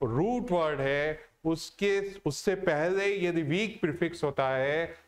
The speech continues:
तो स्ट्रेस हमेशा मुख्य जो मूल वर-, वर्ड है, जो मेन वर्ड है, रूट वर्ड है, उसके ऊपर स्ट्रेस लगेगा और उसको प्रोमिनेंस से बोला जाएगा। तो ये हमने स्ट्रेस का एक सेकेंड रूल देखा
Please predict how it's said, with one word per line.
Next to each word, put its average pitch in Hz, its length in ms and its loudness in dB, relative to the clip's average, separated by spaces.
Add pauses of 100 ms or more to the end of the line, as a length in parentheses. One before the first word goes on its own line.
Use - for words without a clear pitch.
(120)
तो 165 220 2
स्ट्रेस 214 520 -2
हमेशा 156 760 0 (320)
मुख्य 175 760 0
जो 135 220 0
मूल 160 500 0
वर-, 151 500 -2 (300)
वर्ड 139 300 2
है, 113 320 0 (260)
जो 147 240 2
मेन 156 420 0
वर्ड 135 280 0
है, 113 480 -2
रूट 165 340 0
वर्ड 131 280 0
है, 110 280 -2 (120)
उसके 180 260 -2
ऊपर 175 280 0
स्ट्रेस 147 400 -2
लगेगा 110 480 0 (200)
और 160 160 2
उसको 160 240 -2
प्रोमिनेंस 127 640 -2
से 233 300 0 (180)
बोला 110 220 2
जाएगा। 95 600 0 (120)
तो 151 80 0
ये 160 200 2
हमने 170 480 -2 (180)
स्ट्रेस 190 420 -6
का 170 200 0
एक 160 360 -4
सेकेंड 185 480 0
रूल 180 260 0
देखा 180 560 0